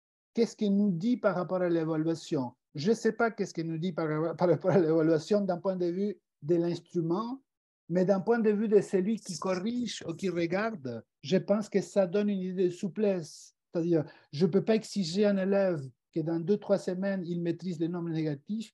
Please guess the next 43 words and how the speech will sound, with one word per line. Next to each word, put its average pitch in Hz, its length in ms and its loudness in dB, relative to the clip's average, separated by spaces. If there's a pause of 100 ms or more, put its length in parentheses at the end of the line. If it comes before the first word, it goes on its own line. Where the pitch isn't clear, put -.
(140)
au 196 120 0
complet 185 600 0
quand 214 140 -4
les 202 140 -2
mathématiciens 160 760 -8
ont 165 140 -6
pris 185 240 -10
des 165 120 -2
siècles 151 560 -10 (480)
à 143 200 -4
accepter 151 420 -4
ça. 175 420 -4 (600)
Et, 160 580 4 (140)
et 160 160 2
un 175 100 0
peu 220 140 -2
plus 202 180 0
loin, 196 220 -2
je - 80 -14
pense 196 200 -4
que, 185 100 -4
euh, 143 720 -6
je 139 140 -8
vais 175 140 0
montrer 175 320 -6
des 160 240 -2
exemples, 156 500 -6
euh, 135 460 -4
sur 147 260 -8
la, 131 380 -6 (320)
sur 156 220 -4
la 160 120 2
soustraction 165 560 -2
de 170 120 -4
nombres 170 260 -4
négatifs 151 560 -4
qui 156 100 -10
posent 180 380 -2
plein 185 160 -6
de 175 100 -4
difficultés 151 560 -8
aux 170 60 0
élèves, 151 520 -4